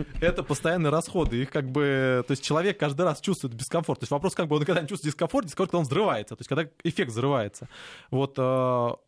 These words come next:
очень велика вероятность, что если будет сейчас пережим, особенно если потом поднимется т-, цены на Ж К Х, и, судя по всему, каких-никаких прорывов-то не будет в ближайшие месяцы, он начнет взрываться на парламентских выборах.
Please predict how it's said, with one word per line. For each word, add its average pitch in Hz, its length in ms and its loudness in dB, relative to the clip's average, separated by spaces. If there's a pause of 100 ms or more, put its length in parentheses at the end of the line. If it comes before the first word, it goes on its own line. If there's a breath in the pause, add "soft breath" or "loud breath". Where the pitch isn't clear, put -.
(120)
очень 143 420 0
велика 151 400 2
вероятность, 156 560 2
что - 60 -2
если 139 160 0
будет 147 220 0
сейчас 143 200 0
пережим, 190 560 0
особенно 160 280 0
если 147 120 -2
потом 160 280 -2
поднимется 151 460 -2
т-, 165 180 0
цены 165 260 0
на 139 80 2
Ж 131 120 -2
К 147 120 -2
Х, 214 260 0 (380 loud breath)
и, 156 100 2
судя 160 240 0
по 147 100 0
всему, 170 280 0
каких-никаких 151 580 -2
прорывов-то 147 480 0
не 131 80 2
будет 196 220 0
в - 20 -6
ближайшие 135 360 0
месяцы, 131 420 -2 (280 loud breath)
он 185 200 2
начнет 143 300 0
взрываться 139 540 0
на 123 80 -6
парламентских 135 540 -2
выборах. 120 480 -2